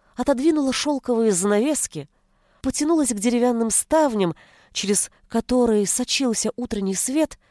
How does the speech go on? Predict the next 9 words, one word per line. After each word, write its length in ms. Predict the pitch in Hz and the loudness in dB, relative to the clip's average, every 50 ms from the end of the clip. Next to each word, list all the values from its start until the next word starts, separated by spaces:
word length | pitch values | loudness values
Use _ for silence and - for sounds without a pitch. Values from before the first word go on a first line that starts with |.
| _ _ _ _ _ _ _ _ | _ _ _ _ _ _ _ _
и 80 | - 226 | -2 0
распахнула 640 | 247 240 - - 285 262 - 269 277 247 196 185 | 2 2 2 0 0 0 0 2 2 2 4 4
их 180 | 180 185 170 - | 2 2 0 0
настежь. 580 | 233 240 202 - - - - 139 - - - _ _ _ _ _ _ _ _ _ _ _ | 0 0 2 0 -2 -6 -8 -10 -10 -12 -14 _ _ _ _ _ _ _ _ _ _ _
За 320 | - 190 160 175 247 262 269 | -2 0 2 2 4 2 2
окном 340 | - - 269 285 302 285 277 | 2 0 0 2 2 2 2
находился 560 | 277 - 277 262 214 240 254 233 - - 240 | 2 2 2 2 2 2 0 0 0 0 0
большой 440 | 208 220 220 196 - - 220 208 175 | 2 2 0 0 0 0 0 0 0
двор. 480 | 143 160 143 143 147 143 135 139 143 | 0 -2 -2 -2 -2 -2 -2 -4 -8